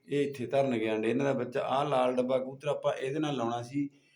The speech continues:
ਹੁਣ ਇਹ ਕਬੂਤਰੀ ਦੇ ਆਂਡੇ ਪਤਾ ਨਹੀਂ ਕਿਹੜੇ ਕਬੂਤਰ ਨੇ ਧਰਾ ਲਏ, ਕਿਉਂਕਿ ਮੈਂ ਨਾ ਊਈਂ ਛੱਡੇ ਹੋਏ ਸੀ ਇੱਥੇ ਇਹ। ਤੇ ਚਲੋ ਆਪਾਂ ਪੁਆਇੰਟ 'ਤੇ ਆਉਂਦੇ ਹਾਂ। ਬਾਈ ਨੇ ਜਿਹੜਾ ਮੈਨੂੰ ਅੱਜ ਪੁੱਛਿਆ ਸੀਗਾ,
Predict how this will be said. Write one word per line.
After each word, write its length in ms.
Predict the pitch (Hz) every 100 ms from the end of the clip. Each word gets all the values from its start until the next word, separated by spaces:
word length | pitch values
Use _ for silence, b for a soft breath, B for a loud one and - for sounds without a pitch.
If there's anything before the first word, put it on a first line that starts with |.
| b
ਹੁਣ 120 | 139 143
ਇਹ 120 | 165
ਕਬੂਤਰੀ 540 | 160 135 151 151 160 156
ਦੇ 320 | 147 151 156
ਆਂਡੇ 300 | 131 135 135
ਪਤਾ 220 | 139 139 139
ਨਹੀਂ 160 | 139
ਕਿਹੜੇ 200 | 127 143
ਕਬੂਤਰ 300 | 143 143 151
ਨੇ 120 | 147
ਧਰਾ 240 | 131 143 143
ਲਏ, 140 | 127
ਕਿਉਂਕਿ 280 | 131 139 143
ਮੈਂ 200 | 139 143
ਨਾ 100 | 160
ਊਈਂ 280 | 147 143 139
ਛੱਡੇ 300 | 139 139 143
ਹੋਏ 140 | 139
ਸੀ 120 | 120
ਇੱਥੇ 240 | 120 120 113
ਇਹ। 200 | 107 98 - _ _ _ _ _ _ _ _ _ _ _ _ _ _ _ _ _ -
ਤੇ 540 | 131 127 120 120 120
ਚਲੋ 240 | 160 165 156
ਆਪਾਂ 180 | 151 170
ਪੁਆਇੰਟ 320 | 165 156 143
'ਤੇ 100 | 151
ਆਉਂਦੇ 160 | 143 139
ਹਾਂ। 60 |
ਬਾਈ 200 | 139 135
ਨੇ 140 | 139 139
ਜਿਹੜਾ 140 | 151
ਮੈਨੂੰ 320 | 151 135 139
ਅੱਜ 120 | 135
ਪੁੱਛਿਆ 400 | 135 143 135 135
ਸੀਗਾ, 360 | 120 120 131 110